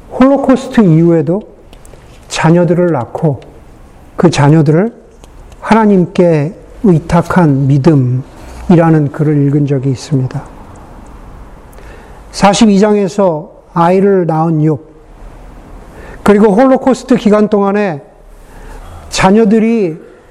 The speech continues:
가스실로 들어가서 자녀들이 죽는 것을 목격한 부모된 유대인들이 다시 아이를 낳는 믿음은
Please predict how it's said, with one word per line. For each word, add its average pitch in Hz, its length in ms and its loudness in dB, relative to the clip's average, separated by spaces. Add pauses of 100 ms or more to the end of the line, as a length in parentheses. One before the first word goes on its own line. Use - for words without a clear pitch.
(300)
가스실로 226 800 2
들어가서 185 580 0
자녀들이 185 640 -2
죽는 202 480 -2
것을 185 500 -2 (540)
목격한 175 880 2 (520)
부모된 190 580 2
유대인들이 160 880 -2 (840)
다시 202 360 0
아이를 170 480 -2
낳는 160 400 -2
믿음은 147 600 -2